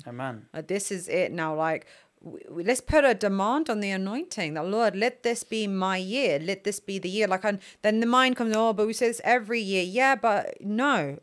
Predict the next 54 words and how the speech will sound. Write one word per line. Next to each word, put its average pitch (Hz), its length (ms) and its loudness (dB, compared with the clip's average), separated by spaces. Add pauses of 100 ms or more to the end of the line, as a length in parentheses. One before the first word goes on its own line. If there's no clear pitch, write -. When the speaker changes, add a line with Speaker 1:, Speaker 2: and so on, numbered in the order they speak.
Speaker 2:
every 240 280 0
year 247 140 0
we 190 100 -2
go 233 120 -2
from 226 180 -6
Speaker 1:
Gotta 202 120 -8
Speaker 2:
glory 247 280 2
to 143 120 2
Speaker 1:
release 117 140 -2
faith. 208 80 2
Speaker 2:
glory, 190 480 2
faith 202 280 -4
to 170 80 0
Speaker 1:
Hallelujah. 180 180 -4
Speaker 2:
faith, 262 340 -2
yeah. 359 240 -2
Speaker 1:
Amen. 160 240 -6
You're 160 100 -8
gonna, 170 200 -10
you 147 80 -14
gotta 147 200 -6
Speaker 2:
And 135 100 -2
Speaker 1:
release 330 180 2
Speaker 2:
dare 392 100 6 (120)
Speaker 1:
faith. 523 80 -8
Speaker 2:
to 427 60 4
believe 370 380 4
every 302 380 4
year 269 240 0
will 185 100 -4
be 214 180 -4
better 202 420 0
than 247 180 -2
last - 320 -6
Speaker 1:
Come - 140 -2
Speaker 2:
year. 185 80 -4
Speaker 1:
on 139 80 -4
now. 113 320 -4
Glory 147 340 4
to - 180 0
glory, 139 360 8
faith 127 320 2
to - 120 -8
faith. - 560 -4 (580)
Hallelujah. 123 400 -2 (320)
Well, 196 400 12
on 202 120 8
the 202 80 12
back 269 260 12
of 240 60 10
that 190 140 4
word, 185 240 10
let's 226 140 2
pray. 123 480 8